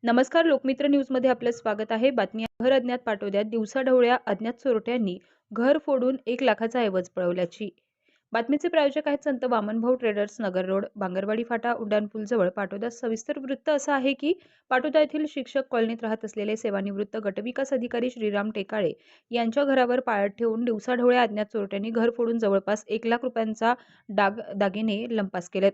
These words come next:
पाटोदा येथील शिक्षक कॉलनीत सेवानिवृत्त गटविकास अधिकारी श्रीराम टेकाळेव यांच्या पत्नी शिक्षिका संध्या टेकाळे हे शिक्षक कॉलनीत राहतात. मंगळवारी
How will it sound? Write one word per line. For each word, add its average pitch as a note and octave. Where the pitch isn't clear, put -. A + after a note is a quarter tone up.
पाटोदा C4+
येथील D4
शिक्षक C#4
कॉलनीत B3
सेवानिवृत्त A#3
गटविकास G#3+
अधिकारी G#3
श्रीराम G#3+
टेकाळेव A#3
यांच्या A#3
पत्नी C4+
शिक्षिका A#3+
संध्या A3
टेकाळे G#3
हे G3+
शिक्षक A#3
कॉलनीत B3
राहतात. A#3+
मंगळवारी B3+